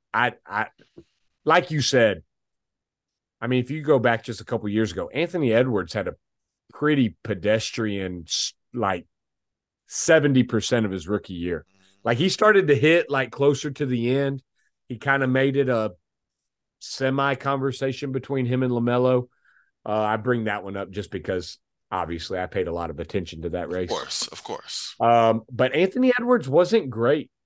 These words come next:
Speaker 1: for much of his rookie season.
Speaker 2: He was not. It took his second year to come into his own. Third year really
Speaker 1: Really
Speaker 2: became
Speaker 1: did.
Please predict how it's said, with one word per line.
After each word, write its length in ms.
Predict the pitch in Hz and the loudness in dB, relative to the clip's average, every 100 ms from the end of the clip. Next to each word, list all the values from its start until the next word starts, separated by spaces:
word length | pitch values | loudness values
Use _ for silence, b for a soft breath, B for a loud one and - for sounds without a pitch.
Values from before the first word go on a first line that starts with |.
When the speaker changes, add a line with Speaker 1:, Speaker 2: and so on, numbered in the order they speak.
| - | -12
Speaker 1:
for 100 | 110 | -6
much 260 | 113 127 156 | -4 -2 -4
of 120 | 123 | -2
his 200 | 135 107 | -4 -2
rookie 360 | 113 110 107 | -6 -6 -12
season. 400 | - 98 120 107 | -12 -4 -4 -4
Speaker 2:
He 80 | 78 | -4
was 180 | 143 143 | -4 0
not. 300 | 156 - - _ _ - | 0 0 -4 _ _ -8
It 120 | 104 | -4
took 200 | - 127 | -4 -4
his 140 | 131 123 | -4 0
second 300 | 127 - 131 | -2 -2 -6
year 80 | 120 | -6
to 60 | |
come 160 | 131 120 | -6 -8
into 80 | 120 | -6
his 120 | 107 | -2
own. 220 | 110 139 | -2 -2
Third 260 | - 113 113 | -4 -4 -2
year 140 | 113 | -2
really 180 | 82 123 | -2 2
Speaker 1:
Really 140 | 151 | 4
Speaker 2:
became 220 | 143 131 | 4 2
Speaker 1:
did. 100 | - | 0